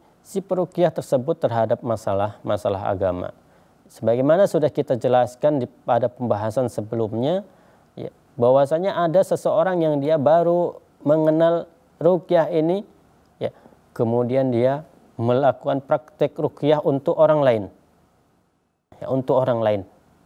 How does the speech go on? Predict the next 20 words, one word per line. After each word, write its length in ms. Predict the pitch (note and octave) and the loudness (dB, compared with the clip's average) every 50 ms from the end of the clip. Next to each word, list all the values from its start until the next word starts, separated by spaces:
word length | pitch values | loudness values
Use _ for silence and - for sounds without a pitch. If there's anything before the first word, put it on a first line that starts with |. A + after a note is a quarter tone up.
| _ _ _ _ - - | _ _ _ _ -20 -20
Ya, 160 | - A2 - | -18 -16 -12
yang 160 | - A2 G2+ | -10 -10 -10
kita 480 | G#2+ - - A2 G#2+ G#2+ A2 G#2+ - _ - | -8 -4 -2 0 0 0 0 -2 -6 _ -6
garis 160 | A#2+ A2 A2 - | -4 -4 -4 -4
bawahi 320 | - G#2+ G#2 A2+ B2+ B2+ | -2 0 2 2 0 -2
di 20 | - C3+ | -2 -4
sini 160 | B2 B2+ B2 | -4 -2 -2
adalah 160 | A#2+ C3+ C3 | 0 0 0
untuk, 400 | B2 A#2 A2 - C#3+ E3+ - - - - - - _ - | -2 -2 -2 -2 -4 -4 -4 -10 -20 -20 -20 -20 _ -4
untuk 320 | - B2 B2+ A#2 C3+ - A2 | -2 -2 -2 -2 -2 -2 -2
orang 240 | A#2+ A#2 A2+ G#2 G2+ | -2 -2 -2 -2 -2
lain. 200 | G2 F#2+ G2 - - _ _ _ _ _ _ _ _ _ _ _ | -2 -2 -4 -6 -10 _ _ _ _ _ _ _ _ _ _ _
Kalau 240 | - A2+ B2 C3 | -2 2 2 4
untuk 240 | C#3+ D3 D#3 D3 C3 | 4 4 2 0 2
diri 160 | C3+ C#3+ D3 | 2 0 0
sendiri, 640 | C#3+ - - D3+ C#3 D3 C#3+ E3 F#3 F#3+ F#3+ F#3+ - _ _ _ _ _ _ _ _ _ _ _ | 0 -2 -2 0 0 0 0 0 0 -2 -4 -6 -10 _ _ _ _ _ _ _ _ _ _ _
ya 240 | - B2 A#2+ B2 B2+ | -4 -2 0 0 0
mungkin 240 | A#2+ B2 - D#3+ D3+ | -2 -2 -4 -2 0
dia 80 | C#3+ C#3+ C#3+ | 0 0 0
bisa, 320 | C#3 B2+ - - G#2+ F#2+ | 0 -2 -2 -2 -4 -4